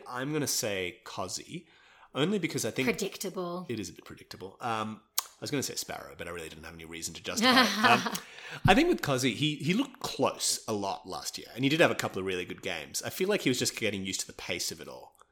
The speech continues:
Speaker 1: and maybe this is the year where he'll really get going. Um, yeah, it's probably the most exciting thing about the D's, really. Cozzy.
Speaker 2: Is Cozzy?
Speaker 1: Yeah.
Speaker 2: Oh, a hundred percent.
Speaker 1: Yeah.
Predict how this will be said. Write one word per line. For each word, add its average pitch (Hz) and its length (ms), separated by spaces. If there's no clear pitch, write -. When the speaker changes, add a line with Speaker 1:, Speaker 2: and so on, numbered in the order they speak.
Speaker 1:
and 95 200
maybe 92 260
this - 220
is 95 80
the 85 80
year 78 140
where 78 120
he'll 80 100
really 80 220
get 80 160
going. 67 280
Um, 80 440
yeah, - 160
it's - 80
probably 247 200
the 107 100
most 98 200
exciting 90 300
thing 87 140
about 82 120
the 90 60
D's, - 340
really. 80 160
Cozzy. - 140
Speaker 2:
Is 196 100
Cozzy? 214 500
Speaker 1:
Yeah. - 60
Speaker 2:
Oh, 208 160
a 180 40
hundred 185 240
percent. - 360
Speaker 1:
Yeah. 247 600